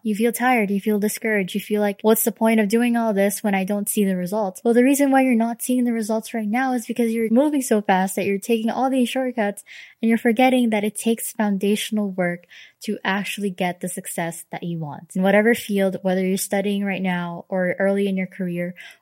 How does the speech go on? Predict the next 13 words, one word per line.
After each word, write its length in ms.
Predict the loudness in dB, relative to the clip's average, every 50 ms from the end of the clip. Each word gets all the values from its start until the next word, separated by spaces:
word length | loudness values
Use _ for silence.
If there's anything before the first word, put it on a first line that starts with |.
| _ -4
or 100 | -2 0
even, 520 | 2 2 2 4 4 4 4 4 4 2
you 100 | 2 2
know, 240 | 2 2 2 2 0
a 60 | 0
bit 160 | 2 2 2 4
older, 380 | 6 4 4 4 4 0 -4 -4
whatever. 480 | -2 0 0 2 2 2 0 0 -2 0
I 400 | 2 4 6 6 4 4 2 2 2
am 100 | 2 0
a 80 | 0
firm 420 | -2 -2 -2 0 0 2 2 2 2
believer 680 | 4 4 4 4 2 2 0 0 0 -2 -2 -4 -6